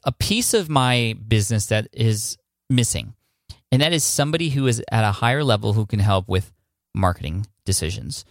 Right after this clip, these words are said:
Somebody who can piece together all of the different aspects and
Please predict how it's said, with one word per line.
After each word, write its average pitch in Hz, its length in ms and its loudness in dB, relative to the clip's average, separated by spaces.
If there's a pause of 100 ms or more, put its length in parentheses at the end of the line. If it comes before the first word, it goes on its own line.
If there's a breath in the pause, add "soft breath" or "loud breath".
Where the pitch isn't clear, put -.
(280 soft breath)
Somebody 139 300 2
who 131 100 2
can 113 160 0
piece - 340 -2
together 127 340 2
all 151 320 2
of 151 80 -8
the 147 100 -2
different 131 360 -4
aspects 113 640 -2 (320 soft breath)
and - 160 -2